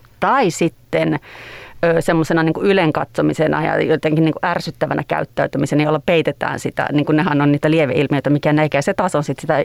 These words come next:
johtamista, että sun pitää oppia, koska sä kohtaat ihmisiä yksilöinä, sun pitää oppia niinku jotenkin näkee se, että mistä, mikä on se kohta, millä sä pääset,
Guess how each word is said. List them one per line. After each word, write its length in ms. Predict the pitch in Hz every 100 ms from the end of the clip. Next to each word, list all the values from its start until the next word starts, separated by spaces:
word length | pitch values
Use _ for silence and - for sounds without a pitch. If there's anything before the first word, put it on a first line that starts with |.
| -
johtamista, 600 | 185 - 135 135 - 127
että 140 | -
sun 100 | 170
pitää 240 | 156 156 156
oppia, 300 | - 156 123 -
koska 200 | - -
sä 60 | -
kohtaat 380 | - 170 151 147
ihmisiä 340 | 185 175 -
yksilöinä, 400 | 139 160 147 131
sun 140 | 135 156
pitää 180 | 151 151
oppia 260 | - 165
niinku 180 | 151 165 160 -
jotenkin 360 | - 196 185
näkee 360 | 202 269 - 151
se, 160 | - 147
että 160 | -
mistä, 300 | 190 - 170 - - - - - -
mikä 260 | 196 285 220
on 80 |
se 100 | 160
kohta, 380 | - 202 185 -
millä 180 | 151 147
sä 100 | 147
pääset, 380 | - 151 147